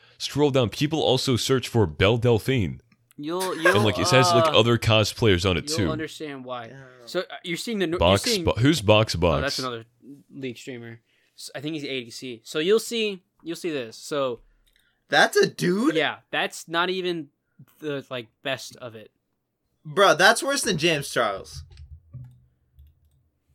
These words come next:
Speaker 1: If I go under images, what am I gonna see?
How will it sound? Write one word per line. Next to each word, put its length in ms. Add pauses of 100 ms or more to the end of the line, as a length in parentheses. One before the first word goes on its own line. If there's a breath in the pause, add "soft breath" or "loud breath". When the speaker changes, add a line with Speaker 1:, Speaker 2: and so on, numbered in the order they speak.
(600)
Speaker 1:
If 60
I 80
go 180
under 160
images, 460
what 100
am 100
I 100
gonna 180
see? 300